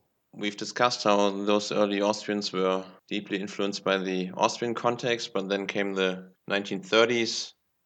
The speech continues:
the lack of, uh, employment opportunities, and for some already, and for others, then, of course, the rise of fascism. And they all emigrated, and most of them would end up in the U S, or at least in the English-speaking world. So how did they react to that? I mean,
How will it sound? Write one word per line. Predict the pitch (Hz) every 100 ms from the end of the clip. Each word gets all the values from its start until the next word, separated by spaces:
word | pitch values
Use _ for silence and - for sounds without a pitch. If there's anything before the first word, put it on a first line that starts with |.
| -
the | 95 95
lack | 98 104
of, | 101 95 92 -
uh, | 92 90 92 92
employment | 90 107 117 117
opportunities, | 101 - 107 - 113 107 - 110 101
and | 92 101 98 - - _
for | -
some | 90 107 110 101
already, | 101 104 107 104
and | 95
for | - 95
others, | 101 98 -
then, | 98 95 92
of | -
course, | 95 -
the | 92
rise | 95 -
of | -
fascism. | 110 110 113 107 110 107 - - _ -
And | 98 98
they | 101 90
all | 98 98 95 -
emigrated, | 113 113 107 110 113 101
and | 95 95
most | 98 -
of | 95
them | 95 92 92
would | 95 92
end | 95
up | 92 90 92
in | 90 85 -
the | 95
U | 92 107
S, | 123 -
or | 95
at | 95
least | 101 -
in | 98
the | 95 95
English-speaking | 101 95 - 98 98 95
world. | 101 120 127 - - -
So | - 104 101 98 98
how | 98 107
did | 139 117 101
they | 104 98
react | 95 98 98 -
to | 95
that? | 90 95 95
I | 95
mean, | 95 92 92 -